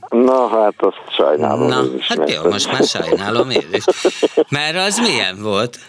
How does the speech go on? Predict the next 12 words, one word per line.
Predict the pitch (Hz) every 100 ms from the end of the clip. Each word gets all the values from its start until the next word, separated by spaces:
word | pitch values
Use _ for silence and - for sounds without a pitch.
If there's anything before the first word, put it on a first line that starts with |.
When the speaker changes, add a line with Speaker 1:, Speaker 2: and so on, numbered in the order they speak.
| - _ - -
Speaker 1:
Na, | -
hát | 95 123 139
az, | 135 104
az, | 107 127 123 101 113
az | 123 127 113
egy, | 107 95
az | 101 120 110
egy, | 98 87 92
az | - 120
egy | 104 87
gyönyörűség | 92 85 78 73 - 73 67
volt. | 69 69 65